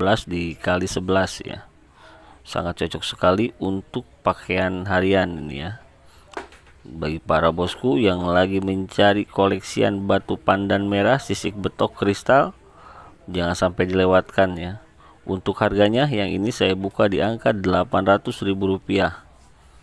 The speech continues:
Masih sangat murah sekali bosku. Hmm. Untuk ikatannya menggunakan ikatan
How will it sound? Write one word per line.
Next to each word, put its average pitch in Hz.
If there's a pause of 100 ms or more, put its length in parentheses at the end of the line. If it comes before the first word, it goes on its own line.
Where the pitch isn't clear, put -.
(300)
Masih 92
sangat 90
murah 92
sekali 95
bosku. 104 (960)
Hmm. - (480)
Untuk 101
ikatannya 113
menggunakan 98
ikatan 110